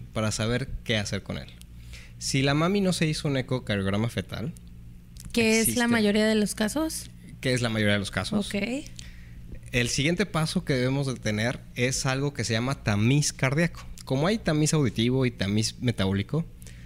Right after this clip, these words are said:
Speaker 1: también tenemos un tamiz cardíaco neonatal.
Speaker 2: Ok.
Speaker 1: Y este es un estudio que se debe hacer a todo bebé que nace, eh, después de las cuarenta y ocho horas de vida. Y es un estudio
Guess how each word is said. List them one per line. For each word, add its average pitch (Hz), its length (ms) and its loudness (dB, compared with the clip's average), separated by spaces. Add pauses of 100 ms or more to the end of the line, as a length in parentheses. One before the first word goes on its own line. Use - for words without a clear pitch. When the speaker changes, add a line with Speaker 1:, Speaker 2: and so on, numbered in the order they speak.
(140)
Speaker 1:
también 120 240 4
tenemos 135 340 2
un 139 100 2
tamiz 131 420 2
cardíaco 123 720 0
neonatal. 110 640 0 (220)
Speaker 2:
Ok. 202 220 0 (400)
Speaker 1:
Y 120 120 2
este 143 160 2
es - 120 2
un 156 80 6
estudio 147 360 2
que 127 100 0
se 123 100 0
debe 123 100 2
hacer 120 180 0
a 117 160 -2
todo 185 300 2
bebé 120 260 2
que 113 120 -2
nace, 101 400 0 (1300)
eh, 110 380 2
después 127 380 0
de 135 120 4
las 113 200 0
cuarenta 110 420 0
y 110 60 2
ocho 117 220 -2
horas 110 180 2
de 101 80 0
vida. 92 260 -4 (1000)
Y 127 120 4
es 139 140 0
un 151 140 4
estudio 127 680 0